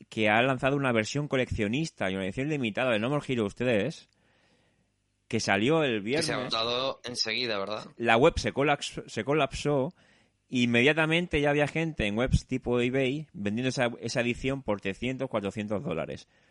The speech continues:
Speaker 1: O sea, el mundo está lleno de especuladores, eh, Y yo creo que hace falta que, bueno, que, que se haga más stock de esto, que, que, que vean que hay mercado, coño, que vais a ganar más pasta si sacáis, si sacáis más ediciones, más, no sé,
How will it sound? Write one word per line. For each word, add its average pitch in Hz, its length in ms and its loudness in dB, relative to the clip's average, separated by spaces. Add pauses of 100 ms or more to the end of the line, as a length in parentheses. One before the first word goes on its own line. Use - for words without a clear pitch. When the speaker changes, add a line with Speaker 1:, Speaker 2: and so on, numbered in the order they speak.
(220)
Speaker 1:
O - 20 -20
sea, 85 300 -8 (560)
el 117 120 -6
mundo 151 160 0
está 135 180 0
lleno 113 160 -2
de 104 80 -4
especuladores, 104 920 0
eh, 82 1200 -8 (320)
Y 92 240 -14 (140)
yo 104 240 -4
creo 110 220 -4
que 110 200 -2
hace 104 200 -6
falta 113 460 -4
que, 101 220 -14 (160)
bueno, 104 380 -12 (140)
que, - 260 -16
que 92 140 -16
se - 160 -8
haga 90 160 -2
más 110 180 -4
stock 117 340 -8
de 80 140 -6
esto, - 280 -8
que, 85 260 -10
que, 87 220 -12 (180)
que 95 140 -2
vean 101 340 -2
que 151 60 -4
hay 135 60 -2
mercado, 113 540 -2
coño, 135 300 -8
que 98 80 -10
vais 90 180 -4
a 139 40 -6
ganar 120 180 -6
más 92 160 -12
pasta 120 360 -10
si 98 120 -12
sacáis, 85 640 -8 (720)
si - 120 -14
sacáis 95 300 -10
más 95 220 -8
ediciones, 98 560 -4
más, 87 640 -8
no 87 100 -10
sé, 92 300 -8